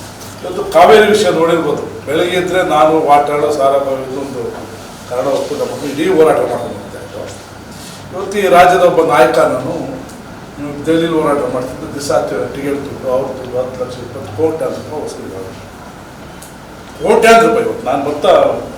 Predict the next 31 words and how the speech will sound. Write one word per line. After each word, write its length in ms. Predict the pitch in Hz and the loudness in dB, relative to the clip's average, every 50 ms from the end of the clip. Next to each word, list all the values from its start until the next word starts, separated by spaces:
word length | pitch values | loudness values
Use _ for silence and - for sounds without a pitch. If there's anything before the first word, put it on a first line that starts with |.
| - - - - - - | -16 -16 -18 -18 -12 -8
ಸ್ಪೀಕರ್ 300 | 165 175 - 202 180 180 | -6 -4 -2 2 4 4
ಆನ್ 200 | - - 170 165 | 4 4 4 2
ಮಾಡಿದ್ದೆ, 360 | 170 170 165 - - 120 135 | 2 0 0 -2 -2 -4 0
ವಾಟಾಳೋ 340 | 139 135 139 139 139 - 170 | 2 2 2 4 4 4 6
ಮಾಡ್ತಿದ್ದೆ, 960 | - - - - - - - - - - - - - 539 - - - - - - - - - - - - - - - - - - - - | 6 6 4 4 2 0 -2 -4 -4 0 0 0 0 0 -2 -4 -8 -10 -12 -14 -14 -16 -16 -16 -16 -18 -18 -18 -18 -18 -18 -14 -6 -4
ಬೆಂಗಳೂರಲ್ಲಿ 500 | 147 147 - 196 202 202 190 190 196 190 | -2 -2 0 2 4 6 6 6 6 6
ಮಾಡಿದ್ರೆ 360 | - 165 170 - 185 185 175 | 6 4 4 4 4 4 4
ಬೆ-, 220 | - 151 - 143 139 | 4 4 4 2 0
ಬೆ-, 160 | 135 - - | -2 -2 -4
ತುಮಕೂರು 320 | 165 - - - 185 175 | -6 -6 -6 0 2 2
ಹತ್ತತ್ರ 300 | 156 - - - - 156 | 4 4 2 0 -2 -2
ಬರೋದು 220 | - 151 - - - | -2 -2 -2 0 -2
ನನ್ನ 160 | 156 139 - | -2 -4 -4
ಜೊತೆ 220 | - - - 127 | -4 -6 -4 -2
ಮಾತಾಡ್ತಾ 420 | 123 123 120 120 120 120 - - 104 | -2 -2 -2 -2 -4 -4 -4 -6 -8
ಇದ್ದೆ, 520 | - - - - - - - - - - | -8 -8 -10 -12 -14 -14 -16 -16 -4 0
ಫೋನಲ್ಲಿ 320 | 156 170 165 165 156 143 | 2 4 4 4 2 0
ಸ್ಪೀಕರ್ 380 | 139 - - 139 139 139 139 135 | -2 -4 -6 -8 -8 -6 -2 -2
ಆನ್ 180 | 131 135 127 123 | -2 -2 -2 -6
ಮಾಡಿದ್ದೆ. 560 | 113 120 123 123 - - - - - - - - - - - - - - - - - - - - - - - - - - | -8 -8 -10 -8 -8 -8 -8 -8 -10 -12 -14 -16 -16 -18 -18 -18 -18 -18 -18 -20 -20 -20 -20 -20 -20 -20 -20 -16 -10 -6
ಅಂದ್ರೆ 360 | - 214 214 190 180 190 - | -4 0 4 4 6 8 8
ಅವ್ರು 160 | - 165 165 | 8 8 6
ಹೇಳೋದು, 260 | 185 196 202 196 196 - | 6 6 4 4 4 2
ಕೋಟಿ, 420 | - - - - 214 220 427 220 | 0 0 2 4 6 6 6 6
ಎಷ್ಟೇ 560 | 214 202 190 170 160 - - - 220 220 214 | 4 4 4 2 2 2 4 6 8 8 8
ಒಂದು 220 | 196 - - - 185 | 8 6 4 2 0
ಕೋಟಿ 160 | 185 190 196 | 0 0 0
ಜನ 220 | 196 170 165 170 | 0 2 2 4
ಇದ್ರೂ 560 | 185 180 - 160 156 156 156 139 139 143 151 | 4 4 4 2 0 -4 -4 -4 -4 -4 -6
ಕುಮಾರ್ 340 | - 147 156 175 - - 151 | -6 -2 0 0 0 0 0
ನೀನು 400 | 160 - 180 185 190 190 190 - | -2 -2 -4 -4 -4 -6 -6 -8